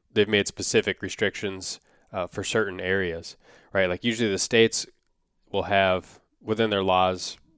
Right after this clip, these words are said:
you know, the kind of clause that you can't use drones to hunt or you can't use airplanes to hunt.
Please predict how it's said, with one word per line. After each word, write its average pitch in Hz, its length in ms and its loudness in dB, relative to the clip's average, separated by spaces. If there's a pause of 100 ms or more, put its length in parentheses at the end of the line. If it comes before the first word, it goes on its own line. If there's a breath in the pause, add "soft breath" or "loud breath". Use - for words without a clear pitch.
you 156 160 -16
know, 90 140 -6
the 92 140 -6
kind 110 240 0
of 95 60 -4
clause 104 360 4
that 98 60 -12
you 87 60 -14
can't 104 240 -4
use 92 180 -8
drones 95 300 -4
to 95 80 -6
hunt 95 300 -2
or 92 80 -4
you 87 60 -6
can't 98 200 -6
use 92 160 -10
airplanes 104 400 -4
to 98 100 -6
hunt. 98 300 -6